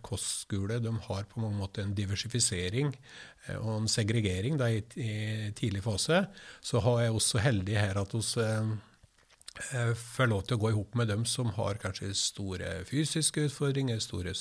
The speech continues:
eh, eh, psykiske, eh, utfordringer og så videre. Og, og dette der er utrolig lærerikt, eh, og så ser det jo at, eh, folk som har hatt det, er veldig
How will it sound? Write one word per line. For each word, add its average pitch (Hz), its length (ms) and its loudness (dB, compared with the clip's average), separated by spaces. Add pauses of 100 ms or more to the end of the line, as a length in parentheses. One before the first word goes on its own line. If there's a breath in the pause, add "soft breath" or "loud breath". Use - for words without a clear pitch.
(180)
eh, 98 440 -4 (580 loud breath)
eh, 123 600 -4
psykiske, 143 560 2
eh, 147 640 0 (360 loud breath)
utfordringer 135 440 4
og 139 80 2
så 143 100 4
videre. 147 240 4
Og, 135 160 2 (120)
og 127 120 2
dette 117 360 -2
der 107 200 2
er 101 260 -2
utrolig 95 640 -2
lærerikt, 113 500 0
eh, 131 180 0
og 120 340 2
så 120 240 -2
ser 95 300 0
det 135 120 2
jo 120 160 2
at, 120 240 -2
eh, 120 120 0
folk 117 220 -2
som 131 200 0
har 127 80 0
hatt - 320 -2
det, 113 180 0 (600 loud breath)
er 117 380 2
veldig 117 260 2